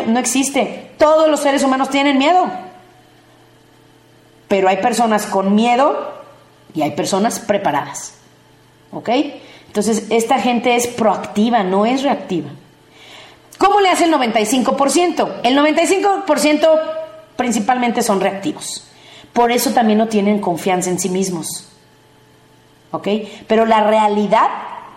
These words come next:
no es que les falte confianza en sí mismos, porque, ojo, muchos de ustedes me han preguntado, me han dicho que no tienen confianza en sí mismos. No la tienes.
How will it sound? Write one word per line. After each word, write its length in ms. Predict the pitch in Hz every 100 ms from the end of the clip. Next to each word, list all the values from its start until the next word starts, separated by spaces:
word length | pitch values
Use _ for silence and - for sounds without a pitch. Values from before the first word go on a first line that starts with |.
| -
no 320 | 202 233 262
es 260 | 269 349 -
que 120 | 330
les 180 | 262 226
falte 260 | 233 226 254
confianza 400 | 208 214 220 233
en 60 |
sí 80 | 226
mismos, 300 | 233 226 220
porque, 240 | 214 220
ojo, 200 | 269 277
muchos 280 | 240 269 311
de 60 | 285
ustedes 220 | 285 269
me 60 | 262
han 100 | 247
preguntado, 560 | 269 254 214 240 226 - - - - -
me 120 | 202
han 120 | 262
dicho 300 | 262 320 -
que 80 | -
no 160 | 233 240
tienen 300 | 262 311 370
confianza 580 | 277 220 226 214 190 185
en 120 | 175
sí 100 | 190
mismos. 640 | 185 170 151 143 - - - _ -
No 220 | 196 247
la 220 | 285 294
tienes. 560 | 285 311 403 269 -